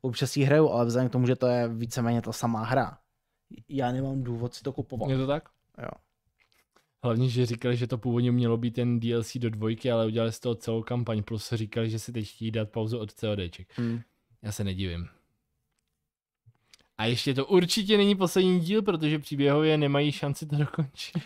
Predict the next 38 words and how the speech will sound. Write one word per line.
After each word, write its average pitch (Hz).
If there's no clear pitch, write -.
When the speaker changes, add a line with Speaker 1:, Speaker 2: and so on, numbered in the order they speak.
Speaker 1:
Jo, 151
to, 190
to 165
bude 151
skvělý, 139
ty 131
si 123
vlastně, 123
tak -
počkej, -
tak 156
Vojto, 113
ale 117
tak 123
to 123
jsou 120
stejně, 135
hele, 156
eh, 131
vlastně 113
to, 120
co 120
hraješ 110
online, 196
tak 110
to 113
jsou 113
vlastně 113
remakey 107
těch 113
původních 110
map, 107
Speaker 2:
Ano. 113
Speaker 1:
ne? 110
Speaker 2:
Jo. 131
Speaker 1:
Tak -
jako 120
tam 123